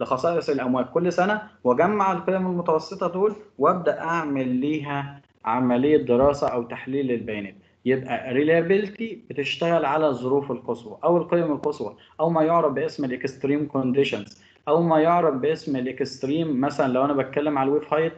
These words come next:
يبقى اللي بتكلم على الإكستريم ويف هايت ديستريبيوشن.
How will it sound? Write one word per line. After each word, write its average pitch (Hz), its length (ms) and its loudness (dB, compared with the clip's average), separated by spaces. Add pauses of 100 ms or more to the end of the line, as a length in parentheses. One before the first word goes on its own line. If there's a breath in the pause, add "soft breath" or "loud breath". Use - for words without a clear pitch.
(240 loud breath)
يبقى 123 260 2
اللي 123 140 2
بتكلم 151 440 0
على 135 160 2
الإكستريم 139 640 -4
ويف 131 200 -2
هايت 135 180 0
ديستريبيوشن. 117 720 -4